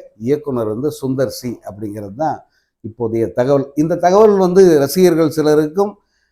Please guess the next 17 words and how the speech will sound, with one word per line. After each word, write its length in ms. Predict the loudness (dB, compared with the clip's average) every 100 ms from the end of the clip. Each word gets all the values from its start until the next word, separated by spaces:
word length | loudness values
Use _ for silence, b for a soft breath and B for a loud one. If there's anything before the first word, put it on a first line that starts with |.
| _ 0
இது 100 | 4
முன்னாடியே 500 | 6 6 8 8 8
வந்து 240 | 4 2
சமூக 280 | 0 2 4
வலைதளங்கள் 500 | 4 4 0 0 -2
மூலமாக 440 | -2 -2 0 -2
வந்து 240 | -4 -8 -12
தெரிஞ்சிருக்கு. 580 | -12 -12 -10 -14 -10 -6
ரசிகர்கள் 440 | -6 -6 -6 -6
வந்து 180 | -6 -6
அதை 120 | -6
செலிப்ரேட் 520 | -4 0 0 0 -4 -6
பண்றாங்க, 300 | -8 -8 -8
கொண்டாடுறாங்க. 600 | -4 -2 0 -2 -6 -10 _ _ _ _ _ -4
அவங்க 280 | -2 0 0
சந்தோஷமா 520 | 0 2 2 2 0 0
வந்து 240 | 0